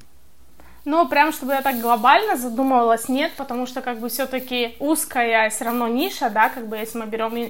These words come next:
именно веганство, а, тем более я веганка, а,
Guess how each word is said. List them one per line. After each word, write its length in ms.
именно 240
веганство, 560
а, 160
тем 220
более 360
я 400
веганка, 920
а, 500